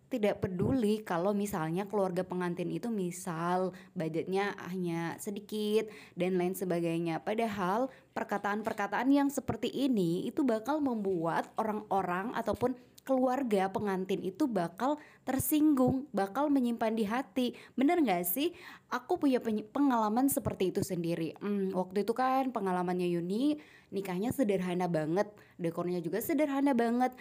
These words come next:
dan make upnya juga make up sendiri banget gitu ya. Ah, terus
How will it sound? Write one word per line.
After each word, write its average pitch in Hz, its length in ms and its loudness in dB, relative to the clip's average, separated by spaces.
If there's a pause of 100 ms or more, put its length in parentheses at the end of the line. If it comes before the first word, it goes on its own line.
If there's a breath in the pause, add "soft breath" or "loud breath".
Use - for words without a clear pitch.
(160 loud breath)
dan 175 400 -2
make 190 240 0
upnya 208 240 -2
juga 202 480 0
make 180 160 0
up 180 160 -4
sendiri 180 400 2
banget 165 400 2 (160)
gitu 165 240 2
ya. 175 240 0 (400 loud breath)
Ah, 147 320 -2
terus - 480 0